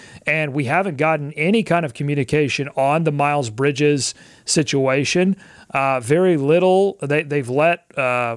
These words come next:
Clifford didn't really say much. James Bouknight said a little bit. Uh, but, but nothing about, i-, i-, and again, I'm looking at this from the perspective of a fan buying tickets or a season ticket holder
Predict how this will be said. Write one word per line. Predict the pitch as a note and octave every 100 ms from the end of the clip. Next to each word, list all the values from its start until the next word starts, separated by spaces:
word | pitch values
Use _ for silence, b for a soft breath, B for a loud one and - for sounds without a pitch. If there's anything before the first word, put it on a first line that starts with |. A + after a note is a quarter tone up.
| -
Clifford | - F3 F#3 D3+
didn't | E3
really | D#3+ C#3+
say | - D#3
much. | C#3+ D3 D3+ - - C3+
James | B2 D3+ A#2+
Bouknight | D#3+ D3 D#3 C3+
said | D#3 C#3
a |
little | C#3 C#3
bit. | B2+ C#3+ D#3 B B B B B B
Uh, | C#3 C#3 C#3
but, | A#2+ E3 D#3
but | C#3 D#3 B2+
nothing | D3+ A#3+ - C4 E3+
about, | C#3 A#2+ D3 D3+ D3 -
i-, | -
i-, | G3+ G3 G#3 G3+
and | G#3
again, | F#3+ D#3+ C#4 F3+
I'm | D#3
looking | A#3+ C4+ G3
at | D3
this | D3
from | D3+ D3
the | C#3
perspective | C#3 - F3 D#3 C#3
of | C3
a | B2+
fan | D#3 D#3+ E3+ D3
buying | A#2+ D#3 D3+ A#2+
tickets | D#3+ D#3+ F3 -
or | C3
a |
season | G#2+ C#3 B2+ A#2
ticket | D#3 E3
holder | C3 E3 E3 E3